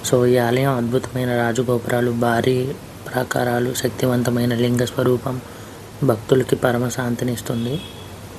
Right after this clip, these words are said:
ప్రతిరోజు ఇక్కడ అభిషేకాలు, దీపారాధనలు, వేద మంత్రాలు, భక్తి వాతావరణం అన్నీ కలిపి ఇది ఒక ఆధ్యాత్మిక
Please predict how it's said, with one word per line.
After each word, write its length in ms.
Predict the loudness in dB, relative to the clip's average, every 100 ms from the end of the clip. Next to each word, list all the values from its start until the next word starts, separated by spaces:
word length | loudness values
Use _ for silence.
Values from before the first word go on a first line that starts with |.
| -6 2
ప్రతిరోజు 520 | 4 4 2 4 4
ఇక్కడ 300 | 2 2 0
అభిషేకాలు, 760 | 2 0 0 0 -2 0 0 2
దీపారాధనలు, 880 | 2 2 0 0 0 0 -2 -4 -8 -14 -14 -14 -14 -14 -14 -16 -16 -12 2
వేద 180 | 4 4
మంత్రాలు, 520 | 2 2 2 0 2
భక్తి 340 | 0 0 0
వాతావరణం 560 | 0 0 0 0 0 -2
అన్నీ 260 | -2 -2 0
కలిపి 340 | -2 -2 -2
ఇది 200 | 0 0
ఒక 320 | 0 0 -2 -4 -12 -14 -14 -14 -14 -12 2
ఆధ్యాత్మిక 920 | 2 4 4 2 0 0 2 0 -2